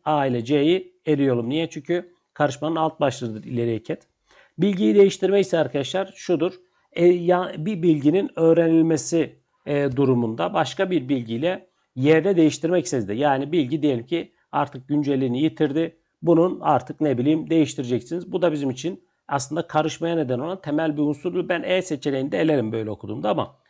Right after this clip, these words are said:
şimdi şıkları okuyalım. Ceren Hanım yıllardır görmediği ilkokul arkadaşıyla karşılaşır. Arkadaşını tanımasına rağmen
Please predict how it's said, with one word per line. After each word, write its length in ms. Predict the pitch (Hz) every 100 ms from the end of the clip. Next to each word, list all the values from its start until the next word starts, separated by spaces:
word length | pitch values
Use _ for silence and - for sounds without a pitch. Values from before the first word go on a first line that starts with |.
| _
şimdi 240 | - 175
şıkları 380 | 180 185 - 156
okuyalım. 480 | 151 143 123 170 226 _ _ _ _ _ _ _ _ -
Ceren 300 | 170 202 220
Hanım 220 | 196 208
yıllardır 460 | 196 185 185 180 156
görmediği 360 | 175 175 160
ilkokul 420 | 170 190 156 123 143
arkadaşıyla 560 | 135 165 170 180 139
karşılaşır. 560 | 123 147 151 175 185 180
Arkadaşını 580 | 151 160 185 180 190 196
tanımasına 640 | 170 160 170 170 180 185 180
rağmen 640 | 156 143 160 185 190